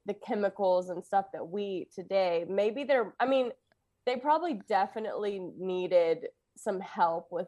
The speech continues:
like, the bad breath and stuff, but maybe their mouth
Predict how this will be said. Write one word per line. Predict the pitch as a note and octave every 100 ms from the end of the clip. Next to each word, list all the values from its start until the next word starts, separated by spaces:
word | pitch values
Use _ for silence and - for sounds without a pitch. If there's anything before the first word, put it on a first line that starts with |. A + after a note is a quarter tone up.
| -
like, | E3 D#3 - _ _ _ _ _ _ _ _ _ _ _ _ _ _ _ _ _ _ _ _ -
the | G3+
bad | F#3+ E3+ E3+
breath | F3 E3 G3+ C4
and | C#4+
stuff, | D4+ E4 D4+ D#4+ - _
but | A#3+ F#3+ G#3+
maybe | G#3 G#3 A3+ C4+
their | B3 G3
mouth | F#3+ F3